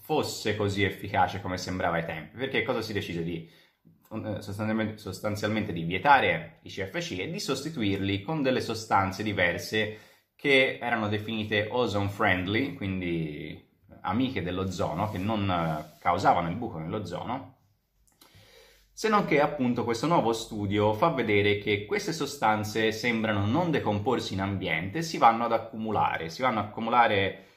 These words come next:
eh, hanno fatto dei carotaggi nel ghiaccio artico e hanno trovato dei livelli crescenti a partire dagli anni novanta dei, di questi sostituti dei C F C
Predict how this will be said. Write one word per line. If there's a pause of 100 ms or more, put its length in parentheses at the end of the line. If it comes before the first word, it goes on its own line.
(140)
eh,
hanno
fatto
dei
carotaggi
nel
ghiaccio
artico
e
hanno
trovato
dei
livelli
crescenti
a
partire
dagli
anni
novanta (400)
dei,
di
questi
sostituti
dei
C
F
C